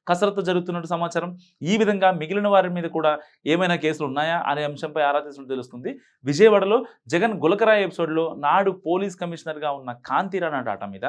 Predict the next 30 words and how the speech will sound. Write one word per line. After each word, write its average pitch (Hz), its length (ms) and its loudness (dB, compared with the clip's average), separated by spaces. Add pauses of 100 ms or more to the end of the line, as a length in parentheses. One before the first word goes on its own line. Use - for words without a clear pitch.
(320)
విమర్శలు 175 320 -2
గత-, 143 180 -4
గట్టిగా 147 400 -2
వచ్చాయి. 110 280 -6 (380)
అన్యాయంగా 220 520 4
అమాయక 202 380 4
యువకులు 202 320 0
నింది-, 180 220 -4
ని-, 156 540 -6
నిందితులుగా 185 420 0
చూపుతున్నారని, 175 720 -2 (260)
జైళ్లకు 202 340 4
పంపుతున్నారంటూ 170 640 -2
కూడా 151 140 -4
నాడు 143 300 -2 (120)
టీడీపీ 196 280 -2
నేతలే 147 240 -6
అన్నారు. 104 340 -10 (220)
ఇప్పుడు 185 220 6
ఆ 175 200 10
కేసు 220 280 2
సంబంధించిన 180 440 -4
వ్యవహారాలను 139 540 -2
సైతం 117 340 -12 (320)
తిరగదోడి 202 480 6
కాంతి 196 360 2
రాణి 196 220 6
టా-, 175 140 -2
టాటా 156 300 0
మీద 143 300 -4